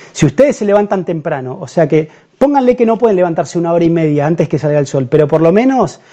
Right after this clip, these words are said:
empiecen a levantarse quince minutos, media hora, empiecenle a ganar tiempo a la mañana. Si ustedes le empiezan a ganar tiempo a su mañana,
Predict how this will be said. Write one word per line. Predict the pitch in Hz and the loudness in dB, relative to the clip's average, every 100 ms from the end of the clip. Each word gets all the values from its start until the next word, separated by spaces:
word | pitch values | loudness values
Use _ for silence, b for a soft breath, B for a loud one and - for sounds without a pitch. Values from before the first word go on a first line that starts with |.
| b | b
empiecen | - - 190 202 | -6 -2 0 2
a | 175 | 2
levantarse | 160 151 190 160 180 | 2 2 -2 -2 -6
quince | - 214 208 185 | -2 -2 2 2
minutos, | 170 196 170 170 131 | 4 4 4 0 0
media | 175 202 175 | 0 2 4
hora, | 185 | 2
empiecenle | 185 165 214 - 220 196 | 0 -2 -6 -4 -4 0
a | 202 | 2
ganar | 190 190 180 | 2 0 -2
tiempo | 196 196 180 | -2 0 0
a | |
la | 156 | -2
mañana. | 147 147 131 120 117 B B B B | -4 -6 -6 -10 -16 B B B B
Si | - | 0
ustedes | 147 285 | 2 2
le | 277 | 2
empiezan | 208 208 - 190 | 2 -2 -4 -4
a | |
ganar | 160 165 185 | -2 -2 -2
tiempo | 180 185 190 180 165 | -2 0 0 0 -2
a | 135 | -2
su | - 139 | -4 -4
mañana, | 135 139 165 214 214 160 | 0 2 4 4 2 0